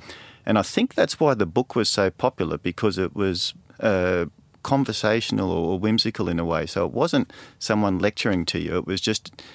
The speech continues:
Speaker 2: you, you felt like you were buying into her world of a chance to actually talk about stuff that you've often thought about.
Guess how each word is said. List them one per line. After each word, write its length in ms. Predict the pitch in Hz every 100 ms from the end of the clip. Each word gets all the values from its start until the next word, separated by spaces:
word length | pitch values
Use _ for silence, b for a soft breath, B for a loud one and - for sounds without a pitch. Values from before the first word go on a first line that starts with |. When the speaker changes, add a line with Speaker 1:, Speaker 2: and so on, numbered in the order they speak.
| B _
Speaker 2:
you, 140 | -
you 260 | - 107 120
felt 240 | - 156
like 200 | 104 120
you 80 | 113
were 80 | 95
buying 400 | 92 117 135 123
into 240 | 113 98
her 200 | 90 110
world 340 | 104 92 92 87
of 100 | 85
a 60 |
chance 380 | 85 - 104 95
to 140 | - 90
actually 260 | 85 -
talk 280 | - 104 98
about 280 | 92 82 -
stuff 300 | - 87 -
that 140 | 82
you've 120 | 90 87
often 320 | 87 - 87
thought 240 | - 87
about. 260 | - 71